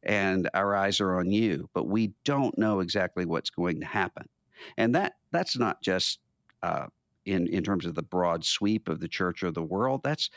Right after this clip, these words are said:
that's personally. I had a, a friend who had lost his job, called me one time and said, he's trying to figure out what to do next. And he said, "I think if God were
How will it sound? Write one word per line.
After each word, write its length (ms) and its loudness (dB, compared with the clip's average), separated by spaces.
that's 200 -2
personally. 760 -4
I 160 0
had 200 0
a, 220 0
a 100 2
friend 400 0
who 80 2
had 120 0
lost 280 0
his 160 -2
job, 420 0
called 240 0
me 120 2
one 180 2
time 280 0
and 120 -2
said, 240 -2
he's 120 -4
trying 180 0
to 40 0
figure 280 0
out 160 0
what 160 -2
to 100 -10
do 140 0
next. 280 0
And 60 0
he 60 2
said, 160 -2
"I 60 -6
think 220 -2
if 140 -4
God 240 0
were 220 -2